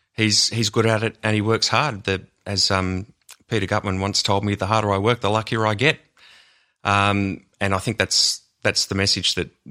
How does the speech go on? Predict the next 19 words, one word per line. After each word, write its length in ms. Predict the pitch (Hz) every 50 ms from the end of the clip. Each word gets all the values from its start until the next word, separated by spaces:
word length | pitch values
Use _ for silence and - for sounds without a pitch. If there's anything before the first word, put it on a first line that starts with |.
| - -
that 240 | 101 90 - - -
someone 220 | - 117 101 90
like 140 | 92 87 -
Rob's 380 | 98 98 101 104 104 - - - - _ _ _ _ -
probably 340 | - 95 92 90 - 90
showing 280 | 87 - 92 90 90 87
to 100 | - 98
the 80 | 87 87
rest 260 | 92 92 95 - -
of 80 | 92 82
the, 260 | 90 87 90 85 87
uh, 220 | 85 85 87 - -
to 160 | - - -
the 160 | 95 90 92
industry. 480 | 101 110 110 104 - - - 71 - - - - - - - _ _
Uh, 300 | - - 95 92 90 90 - 90 110 117 _ _ _ - 107
but 160 | - 135 113 131
he's 200 | 139 170 151 -
also 440 | 202 269 - - 135 110 101 101